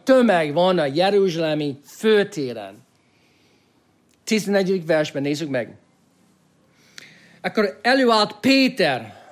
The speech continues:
a tizenegyel, és felemelte a hangját, és így szólt hozzájuk. Zsidó férfiak és Jeruzsálem minden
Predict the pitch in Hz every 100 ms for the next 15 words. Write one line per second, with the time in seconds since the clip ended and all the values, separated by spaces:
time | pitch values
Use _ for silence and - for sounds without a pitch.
0 | - - 269 294 277 233 220 170 143 107
1 | 104 _ - - 285 349 311 277 262 233
2 | 226 262 247 190 156 147 165 269 135 -
3 | 240 220 208 247 185 180 143 123 - _
4 | _ _ _ _ _ _ _ _ _ _
5 | - 135 294 320 294 - 302 294 277 247
6 | 240 214 196 226 214 - 190 285 294 277
7 | 240 247 233 - - 180 262 349 359 302
8 | 226 190 190 196 208 214